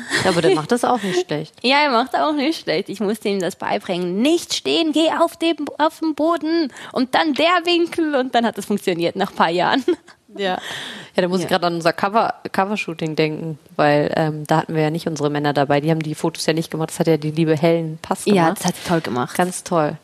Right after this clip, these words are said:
Speaker 2: Ja.
Speaker 1: Und wir haben auch schon so viele Kommentare bekommen, dass sie das Cover total toll finden.
Speaker 2: Ja,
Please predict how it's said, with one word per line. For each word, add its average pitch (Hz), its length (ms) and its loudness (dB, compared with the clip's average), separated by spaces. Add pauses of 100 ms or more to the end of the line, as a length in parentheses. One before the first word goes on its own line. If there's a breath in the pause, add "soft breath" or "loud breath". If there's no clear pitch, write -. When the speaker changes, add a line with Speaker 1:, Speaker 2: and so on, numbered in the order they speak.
(160 loud breath)
Speaker 2:
Ja. 165 160 0
Speaker 1:
Und 160 80 4
wir 185 60 6
haben 180 100 2
auch 180 80 2
schon 185 160 -2
so 180 80 0
viele 196 140 2
Kommentare 180 500 0
bekommen, 175 280 -8
dass 156 120 -6
sie - 80 -14
das - 240 -4
Cover 190 320 2
total - 320 -4
toll - 240 -4
finden. 165 320 -8 (140)
Speaker 2:
Ja, 196 580 4